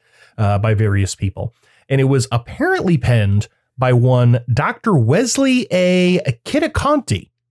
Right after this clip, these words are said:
And I say apparently because I cannot verify whether Doctor Kitaconti did write this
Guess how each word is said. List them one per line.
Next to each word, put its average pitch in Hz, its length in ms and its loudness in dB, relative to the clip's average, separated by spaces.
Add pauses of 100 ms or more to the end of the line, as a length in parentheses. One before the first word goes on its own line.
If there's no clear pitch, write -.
(120)
And 127 680 2 (300)
I 151 80 0
say 233 200 0
apparently 160 600 0
because 131 500 0
I 156 160 -2
cannot 147 400 0
verify 120 920 0 (360)
whether 127 760 2 (400)
Doctor 131 420 0
Kitaconti 120 720 0
did 147 280 0
write 139 260 0
this - 460 -2